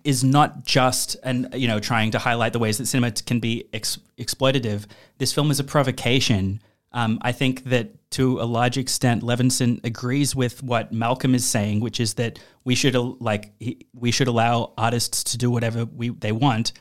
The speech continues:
to an extent, so that we can retain the, the mystery of art. Um, and I think he's, he's trying to prove that in the way that he films Zendaya. And I'll give him this credit, all right? I'll, I'll meet the provocation with provocation. <laughs> The fact that he, he's,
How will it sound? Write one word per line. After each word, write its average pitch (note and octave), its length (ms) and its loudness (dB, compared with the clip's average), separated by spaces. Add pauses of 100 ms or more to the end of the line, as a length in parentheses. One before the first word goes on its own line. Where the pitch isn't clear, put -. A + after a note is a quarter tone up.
(140)
to B2+ 100 0
an A2+ 60 2
extent, A#2 500 0 (300)
so B2 180 4
that B2 120 2
we B2 120 -2
can A2+ 280 0
retain A#2 420 2
the, A2+ 160 0
the A2+ 160 -4
mystery A2+ 640 2
of G#2 120 0
art. G2+ 380 -6 (320)
Um, G#2+ 420 0 (540)
and A#2+ 320 0
I B2+ 100 0
think D#3 220 0
he's, D3 260 2
he's B2+ 240 0
trying B2 360 2
to - 100 0
prove D3+ 320 2
that A2+ 220 4
in A#2+ 100 2
the A#2+ 60 -2
way A#2 120 0
that A#2 120 -2
he A#2 60 -2
films A#2 340 -2
Zendaya. A2 540 0
And D3 160 2
I'll D#3 140 4
give G3+ 160 4
him A3 120 6
this F#3 120 2
credit, A#2+ 420 0
all C3 60 0
right? C3+ 240 2
I'll, D3+ 140 2
I'll D#3 140 4
meet D#3+ 180 2
the D#3+ 40 -2
provocation C#3 580 -2
with A#2+ 120 -4
provocation. B2 680 0 (420)
<laughs> E3 140 -8 (800)
The D#3 80 2
fact F3 340 0
that G3+ 100 6
he, F#3 120 4 (100)
he's, C#3+ 160 0